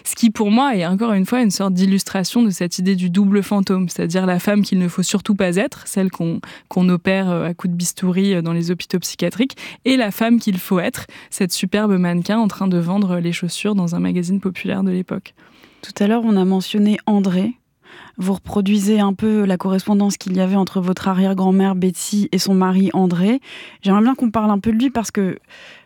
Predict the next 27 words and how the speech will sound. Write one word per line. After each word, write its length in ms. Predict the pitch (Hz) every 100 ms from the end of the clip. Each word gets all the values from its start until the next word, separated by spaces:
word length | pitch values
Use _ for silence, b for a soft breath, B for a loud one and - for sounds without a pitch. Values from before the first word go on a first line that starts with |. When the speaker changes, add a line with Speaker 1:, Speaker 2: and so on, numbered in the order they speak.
| B
Speaker 2:
enfin, 160 | - 202 -
tout 260 | 269 -
est 140 | 247 208
dérangeant 480 | 208 208 208 214
dans 100 | 208
ses 140 | 196 233
lettres, 240 | 233 220
c'est-à-dire 400 | 196 196 180 190
que 240 | - 190 175
même 180 | 214 214
les 120 | 214
premières 460 | 185 214 208 220 202
où 140 | 190
ils 120 | 185 165
se 100 | 190
font 160 | -
la 140 | 190 185
cour, 340 | - 208 196
où 240 | 180 170
ils 80 | 175
sont 140 | - 190
censés 300 | - 175 190
être 180 | 180 -
très 220 | - 185
amoureux, 400 | 190 196 196 214
il 160 | 208 180
dit : « 220 | 190